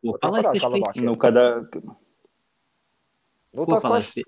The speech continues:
Speaker 2: tās pašas saskaņas un tā tālāk, ja, kas ir, kas ir, kas ir, kas ir mūžīgās opozīcijas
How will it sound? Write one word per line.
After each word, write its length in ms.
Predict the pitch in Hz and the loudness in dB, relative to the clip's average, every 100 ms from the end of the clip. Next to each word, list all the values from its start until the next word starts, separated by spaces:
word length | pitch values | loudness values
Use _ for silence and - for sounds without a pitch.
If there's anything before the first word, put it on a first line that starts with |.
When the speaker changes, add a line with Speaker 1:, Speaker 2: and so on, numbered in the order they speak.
| - | -2
Speaker 2:
tās 200 | 185 - | -2 0
pašas 260 | 202 202 | -2 -2
saskaņas 500 | - 214 - 175 151 165 | -2 -2 0 -4 -4 -4
un 80 | |
tā 80 | 151 | -4
tālāk, 480 | 147 170 127 90 - | 0 0 0 -4 -8
ja, 80 | 120 | -10
kas 200 | 120 117 | -10 -14
ir, 100 | 104 | -12
kas 140 | 104 104 | -14 -10
ir, 120 | 110 - | -12 -10
kas 200 | 110 117 | -12 -10
ir, 140 | 107 90 | -10 -12
kas 200 | 117 - | -20 -16
ir 80 | |
mūžīgās 400 | 135 135 117 110 | -12 -10 -10 -8
opozīcijas 640 | 123 101 95 92 87 - | -8 -10 -20 -20 -20 -20